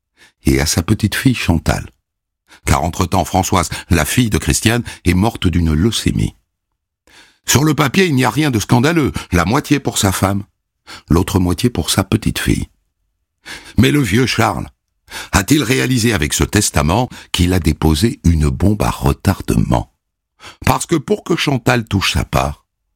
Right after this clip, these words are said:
il fallait vendre la maison et partager en deux. Et vous qui l'avez entendu tout à l'heure, Christiane,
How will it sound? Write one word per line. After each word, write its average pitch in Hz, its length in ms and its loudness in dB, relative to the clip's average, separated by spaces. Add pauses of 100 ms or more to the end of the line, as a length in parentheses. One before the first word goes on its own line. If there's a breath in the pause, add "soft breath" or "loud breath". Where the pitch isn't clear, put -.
(680 loud breath)
il 95 120 0
fallait 85 220 0
vendre 87 320 -2
la 73 100 0
maison 107 360 0 (680 loud breath)
et 117 100 4
partager 110 500 0
en 180 140 -2
deux. 151 200 0 (880 loud breath)
Et 127 120 2
vous 135 180 0
qui 127 140 0
l'avez 120 260 0
entendu 110 440 0
tout 90 140 0
à 87 100 2
l'heure, 92 240 0
Christiane, 85 520 0